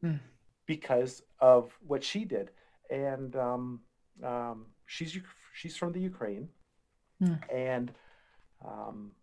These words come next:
Speaker 2: this was, uh, she was burned out of her, her parents' farmhouse was burnt out. And she
Speaker 1: Wow.
Speaker 2: had to flee for her life, and her, only her and her sister. Anyway, so long story short, here's this,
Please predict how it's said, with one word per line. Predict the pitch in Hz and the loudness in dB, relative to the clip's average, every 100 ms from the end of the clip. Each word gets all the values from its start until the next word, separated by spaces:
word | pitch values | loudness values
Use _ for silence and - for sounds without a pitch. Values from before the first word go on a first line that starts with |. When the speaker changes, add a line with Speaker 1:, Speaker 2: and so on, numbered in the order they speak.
| _ - | _ -10
Speaker 2:
this | 135 - | -10 -6
was, | 147 139 135 - - - | -4 -4 -6 -12 -18 -16
uh, | - - - - - | -14 -12 -16 -20 -16
she | - 160 | -10 -6
was | 135 | -6
burned | - 135 131 165 165 | -2 0 2 2 2
out | 160 | 2
of | 160 | 2
her, | 160 160 - - _ - - _ | 0 -2 -8 -20 _ -20 -20 _
her | - | -14
parents' | - 151 160 - | -2 0 0 -4
farmhouse | - 147 139 139 139 - | -2 0 0 -2 -4 -6
was | 107 | -10
burnt | - 135 151 | -4 -2 -2
out. | 110 113 - - _ - - - - 196 | -4 -4 -8 -20 _ -20 -20 -20 -10 -4
And | 185 170 | 0 0
she | 175 180 | 0 -2
Speaker 1:
Wow. | |
Speaker 2:
had | 156 147 | -2 -2
to | - | -6
flee | - 139 160 | -10 -4 -4
for | 160 170 | -4 -6
her | - | -4
life, | 165 131 170 - - _ _ | 2 2 2 -4 -20 _ _
and | 123 | -12
her, | - - | -12 -6
only | 147 143 | -2 -2
her | 127 143 147 | 0 0 0
and | 151 127 | -2 -4
her | 135 | -8
sister. | - 139 - - - 143 | -10 -12 -10 -14 -14 -14
Anyway, | 117 104 - | -14 -16 -20
so | - 120 - - _ _ _ _ 190 180 | -2 -2 -2 -6 _ _ _ _ -2 10
long | 180 | 12
story | 233 196 190 | 12 6 2
short, | 160 127 123 - - - _ | 4 2 2 -6 -20 -20 _
here's | 151 185 | -2 -2
this, | 165 143 135 - - | -2 -2 -2 -10 -14